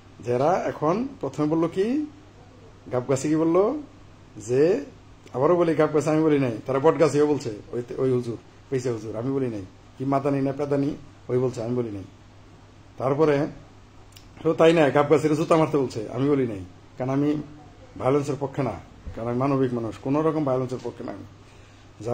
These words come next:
বলতেছিলাম, প্রথমে বলল কি যে নারী নেতৃত্ব হারাম, নিষিদ্ধ, এটা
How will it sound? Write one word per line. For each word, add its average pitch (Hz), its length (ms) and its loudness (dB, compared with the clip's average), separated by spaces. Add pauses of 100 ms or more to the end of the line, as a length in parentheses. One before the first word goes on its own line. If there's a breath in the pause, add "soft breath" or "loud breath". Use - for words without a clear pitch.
বলতেছিলাম, 127 460 -2 (1600)
প্রথমে 147 320 0
বলল 160 120 4 (120)
কি 180 100 0 (580)
যে 107 120 -4 (1200)
নারী 127 220 -2
নেতৃত্ব 123 340 -8
হারাম, 113 200 -10 (800)
নিষিদ্ধ, 110 320 -12 (120)
এটা 107 120 -8